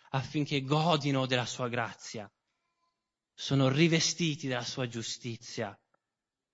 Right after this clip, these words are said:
regnano con lui in vita. Fratelli, sorelle,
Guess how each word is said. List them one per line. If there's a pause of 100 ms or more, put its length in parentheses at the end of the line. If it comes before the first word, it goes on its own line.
(380)
regnano
con
lui (520)
in
vita. (720)
Fratelli,
sorelle,